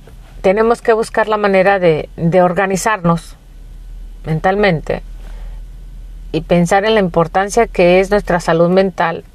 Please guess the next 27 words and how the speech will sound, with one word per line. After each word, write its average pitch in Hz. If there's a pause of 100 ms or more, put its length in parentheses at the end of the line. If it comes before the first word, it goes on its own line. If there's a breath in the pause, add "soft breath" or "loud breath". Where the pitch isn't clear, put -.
(1400 soft breath)
con 180
respecto 185
a -
los 208
pensamientos, 175
cómo 214
manejamos 180
los 202
pensamientos, 175 (360 loud breath)
cómo 226
los 226
conectamos 190
con 196
las 175
emociones 190 (460)
y 185
de 190
esas 202
emociones 202
cómo 208 (440 loud breath)
se -
vuelven 202
una 196
realidad 180 (180)
física -
o 180
verbalmente. 175